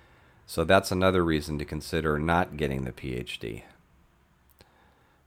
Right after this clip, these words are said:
Uh, lack of structure, lack of self-direction, and it takes time. So if you are really busy in your personal life, you need to ask yourself, "Where am I gonna find the time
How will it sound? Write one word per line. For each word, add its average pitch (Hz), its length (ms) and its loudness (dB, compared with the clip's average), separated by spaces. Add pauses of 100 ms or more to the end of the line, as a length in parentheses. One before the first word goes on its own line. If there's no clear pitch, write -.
(140)
Uh, 67 280 -6
lack 87 260 4
of 85 140 0
structure, 87 800 0
lack 80 220 -2
of 73 100 -6
self-direction, 69 920 -4 (220)
and 90 120 -2
it 92 120 -4
takes - 340 -2
time. 85 580 -2 (1600)
So 87 400 2
if 90 260 -6
you 104 260 4
are 87 520 6 (680)
really 113 300 6
busy 104 400 6
in 87 100 2
your 80 120 0
personal 101 480 -2
life, 101 500 -2 (180)
you 92 140 -4
need 104 180 0
to 92 60 2
ask 98 300 2
yourself, 78 440 -4
"Where 104 140 2
am 113 80 0
I 107 80 2
gonna 90 220 0
find 87 280 -2
the 76 60 -4
time 76 540 -4